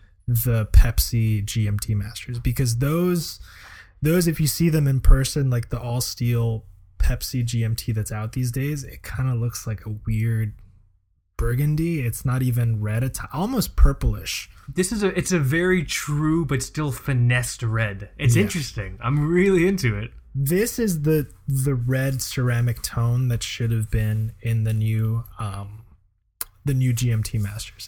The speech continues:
Speaker 1: And I actually think Hublot has Rolex beat in, in this regard.
Speaker 2: It's funny. So, I mean, uh, um,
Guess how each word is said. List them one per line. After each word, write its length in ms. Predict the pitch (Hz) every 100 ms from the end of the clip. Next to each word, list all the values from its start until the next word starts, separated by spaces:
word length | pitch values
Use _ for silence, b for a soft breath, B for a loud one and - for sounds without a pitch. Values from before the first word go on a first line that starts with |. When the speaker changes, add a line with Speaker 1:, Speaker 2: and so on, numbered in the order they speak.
| -
Speaker 1:
And 120 | 117
I 140 | 117 127
actually 320 | 120 - 123
think 240 | - 117
Hublot 380 | - 113 117 110
has 300 | 104 107 104
Rolex 420 | 104 104 104 101 -
beat 280 | 104 101 - -
in, 260 | 120 104 104 -
in 120 | 110
this 220 | 104 -
regard. 340 | - - - - - b b b b b _ _ _ _ _ _ -
Speaker 2:
It's 140 | 170 -
funny. 300 | 180 190 151
So, 240 | 160 143
I 40 |
mean, 320 | 135 135 131 143
uh, 320 | 139 120 127
um, 460 | 123 113 113 117